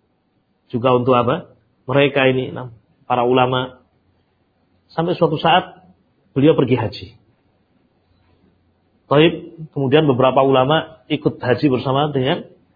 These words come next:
Ibnu Mubarak. Fa ishtarata syarton. Beliau punya syarat.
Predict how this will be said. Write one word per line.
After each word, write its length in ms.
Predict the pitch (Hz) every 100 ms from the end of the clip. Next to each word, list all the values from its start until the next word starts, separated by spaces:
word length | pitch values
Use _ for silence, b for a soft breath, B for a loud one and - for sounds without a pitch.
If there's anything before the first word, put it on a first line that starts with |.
| _ _ _ -
Ibnu 260 | 127 113
Mubarak. 300 | 101 95 - _ _ _ _ _ _ _ _ _ b b b _ -
Fa 320 | 165 160 -
ishtarata 960 | 165 - - 196 190 180 202 123 - - _ _ _ _ _ _ _ _ _ _ _
syarton. 640 | - 156 135 135 113 101 - _ _
Beliau 240 | 131 175
punya 160 | 165 165
syarat. 480 | 170 147 131 -